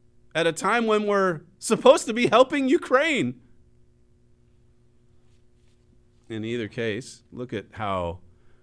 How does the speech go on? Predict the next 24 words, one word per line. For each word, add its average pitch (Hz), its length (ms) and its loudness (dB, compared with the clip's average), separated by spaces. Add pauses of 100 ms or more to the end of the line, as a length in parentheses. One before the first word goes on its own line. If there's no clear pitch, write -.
weak 117 640 -6 (220)
the 104 100 -10
leadership 104 540 -10
is, 98 420 -10 (840)
these 95 200 -12
communist 107 520 -8
radicals, 104 640 -10 (960)
how 120 200 -4
weak 147 340 -2
it 120 120 -2
is 107 340 -8
with 123 240 -10
respect 139 520 -6
to 123 320 -2
the 117 140 -10
tyrants 135 560 -6
abroad, 110 500 -4 (840)
but 104 160 -10
how 135 200 -2
strong 165 800 2
and 120 140 -4
iron-fisted 180 880 0
it 160 100 -2
is 127 380 0